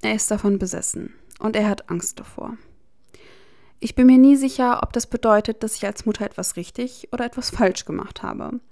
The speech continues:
Aber jetzt ist es so oder so zu spät, nehme ich an." Ihr Blick schweift ruhig über die eilenden Menschen vor ihnen. "Aber meine Güte, er hat immer gestrahlt, wenn er von dir gesprochen hat."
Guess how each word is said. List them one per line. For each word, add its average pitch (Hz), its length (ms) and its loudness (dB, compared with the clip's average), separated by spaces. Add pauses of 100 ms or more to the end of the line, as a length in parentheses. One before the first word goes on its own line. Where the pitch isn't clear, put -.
(300)
Aber 233 180 0
jetzt 233 320 -2
ist - 160 -8
es 226 140 -4
so 247 140 0
oder 247 220 2
so 214 160 -2
zu - 160 -6
spät, - 520 -4
nehme 185 180 2
ich - 160 -8
an." 180 220 -8 (1160)
Ihr 240 100 0
Blick 247 260 -2
schweift - 400 -4
ruhig 208 300 0
über 214 160 -4
die - 160 -12
eilenden 190 380 0
Menschen 190 340 -2
vor - 280 -10
ihnen. - 300 -14 (640)
"Aber 208 220 0
meine 214 280 2
Güte, - 420 -12 (560)
er 226 120 -2
hat 226 140 -4
immer 247 240 4
gestrahlt, 202 560 -2
wenn 202 100 2
er 202 80 0
von 214 240 -2
dir 180 140 -2
gesprochen - 640 -12
hat." - 240 -16